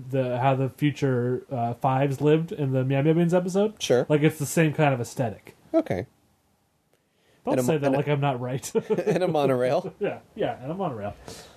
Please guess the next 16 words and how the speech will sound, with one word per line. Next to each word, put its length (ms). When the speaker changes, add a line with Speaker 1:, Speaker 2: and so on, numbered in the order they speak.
Speaker 1:
Mon-, 320
monorail. 380
Monorail. 280
<laughs> 340
That's 240
more 80
of 80
a 40
Shelbyville 480
idea. 360
This 140
has 100
been 400
Shut 680
Up, 480
Jasper. 600